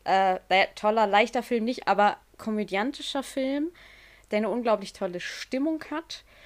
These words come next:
der, äh, super subtil, total humorvoll ist, der sich aber gleichzeitig tatsächlich mit diesem Problem dieser Menschen, die in ihm agieren, auseinandersetzt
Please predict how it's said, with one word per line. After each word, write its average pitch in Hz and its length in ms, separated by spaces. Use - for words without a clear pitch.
der, 214 460
äh, 180 280
super 285 340
subtil, 233 480
total 214 440
humorvoll 214 840
ist, - 540
der 214 160
sich 220 180
aber 202 160
gleichzeitig 220 920
tatsächlich 214 680
mit 208 380
diesem 196 440
Problem 214 640
dieser 196 240
Menschen, 262 800
die 202 300
in - 180
ihm 202 360
agieren, 220 640
auseinandersetzt 208 1300